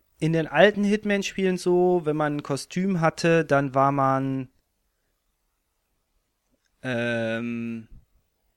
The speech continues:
ja, also nicht unsichtbar, aber also das, das Kostüm war halt perfekt. Wenn ich mir einmal so ein Polizistenkostüm besorgt habe, dann konnte ich halt überall, wo ein Polizist un-,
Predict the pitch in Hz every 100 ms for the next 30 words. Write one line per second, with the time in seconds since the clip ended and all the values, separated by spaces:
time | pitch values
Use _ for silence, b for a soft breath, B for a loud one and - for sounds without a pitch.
0 | _ _ _ _ _ _ - 113 143 139
1 | 147 156 139 147 156 151 151 185 208 208
2 | 208 196 165 170 160 147 160 160 - -
3 | 147 - - - - 208 214 185 147 156
4 | 160 135 151 - 151 143 135 120 - 123
5 | 127 143 127 127 160 156 139 135 151 139
6 | - 170 - 185 - 185 - 208 202 180
7 | 165 180 - - 160 165 180 - B B
8 | B B B - 139 147 - 165 170 170
9 | 156 156 156 147 165 151 147 151 151 -
10 | 147 143 - 170 - 143 156 151 -